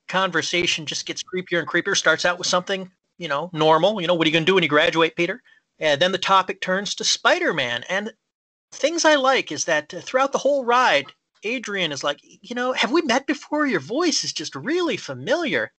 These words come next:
Then his daughter, "Oh, Peter is on academic decathlon with me. Uh, Peter was not at the Washington Monument. He just keeps disappearing. Oh, Peter is just," you know, all this stuff. And you see, Adrian is not an idiot,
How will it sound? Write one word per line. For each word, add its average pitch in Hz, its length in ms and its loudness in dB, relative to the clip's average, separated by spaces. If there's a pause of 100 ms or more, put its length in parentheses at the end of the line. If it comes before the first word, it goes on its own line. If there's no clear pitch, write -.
(140)
Then 147 220 0
his 170 160 2
daughter, 214 340 4
"Oh, 262 140 6
Peter 294 400 4
is 139 200 -4
on 127 200 -2
academic 131 560 -10
decathlon 269 720 2
with 156 180 -2
me. 170 120 -8 (260)
Uh, 190 100 4
Peter 320 320 4
was 170 320 0
not 185 300 0
at 160 160 -2
the 156 100 -10
Washington 185 540 -2
Monument. 202 360 -2
He 214 100 -10
just - 200 -4
keeps - 300 -8
disappearing. 226 800 -6 (300)
Oh, 240 100 -4
Peter 302 400 -2
is 151 140 -4
just," - 200 -6
you 190 60 -4
know, - 160 -4
all 311 220 6
this 208 200 2
stuff. 139 420 0 (200)
And 240 160 2
you 226 80 0
see, 175 560 -4 (880)
Adrian 233 540 -2
is 226 160 -4
not 180 300 4
an 143 180 -4
idiot, 202 400 -2